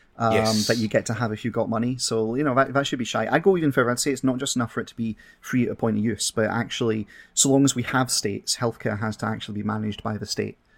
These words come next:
Speaker 1: essentially. It's not enough to do it by private provision, uh, as long as it's free,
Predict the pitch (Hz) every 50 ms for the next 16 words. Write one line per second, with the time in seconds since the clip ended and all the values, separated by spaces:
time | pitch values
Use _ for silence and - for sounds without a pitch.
0 | _ _ - - 117 - 113 107 104 - - 107 101 101 107 - - 117 110 107
1 | 107 110 110 107 - - 113 101 - 107 104 98 - 104 101 - - _ - -
2 | 110 104 101 - - 117 104 107 104 - 104 104 - - _ _ _ _ _ _
3 | - 117 107 104 - - 113 104 113 110 104 104 98 104 - - - - 113 104
4 | 98 101